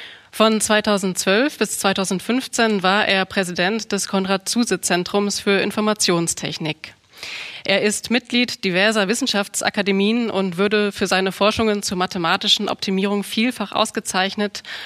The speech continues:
unter anderem mit dem Leibniz-Preis der Deutschen Forschungsgemeinschaft. In den letzten Monaten steuerte er die Akademie der Wissenschaften durch die Corona-Krise.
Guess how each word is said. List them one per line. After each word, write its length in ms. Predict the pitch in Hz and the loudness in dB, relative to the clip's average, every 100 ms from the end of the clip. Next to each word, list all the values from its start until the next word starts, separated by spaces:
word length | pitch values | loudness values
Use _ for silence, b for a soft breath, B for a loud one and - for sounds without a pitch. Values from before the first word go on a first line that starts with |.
| B | B
unter 300 | - 240 - | 0 2 2
anderem 420 | 202 208 214 202 | 2 2 2 2
mit 140 | 190 202 | 2 2
dem 120 | 196 | 2
Leibniz-Preis 800 | 165 - 190 - - 165 170 - | 2 2 -2 -4 -2 0 0 -2
der 140 | 196 | 0
Deutschen 340 | 160 165 214 | 0 0 0
Forschungsgemeinschaft. 1120 | 190 185 185 185 - 160 - - - - - - _ _ _ _ _ B B B B B | 0 0 0 0 -2 -4 -4 -4 -6 -8 -16 -18 _ _ _ _ _ B B B B B
In 180 | - 220 | 2 4
den 160 | 214 | 6
letzten 320 | 202 240 - 196 | 4 2 0 2
Monaten 540 | 190 226 254 254 233 | 4 4 2 2 0
steuerte 500 | - 185 202 220 220 | 2 2 4 2 2
er 200 | - 190 | 2 2
die 260 | 190 185 196 | 0 0 0
Akademie 460 | - 185 185 190 | -2 0 0 2
der 120 | 180 | 0
Wissenschaften 600 | 180 - 226 214 - 208 | 0 0 0 -2 -2 -2
durch 180 | 190 196 | 0 -2
die 120 | 220 | -4
Corona-Krise. 920 | 208 214 202 220 185 - 180 160 - | -2 0 2 0 0 -2 -4 -4 -6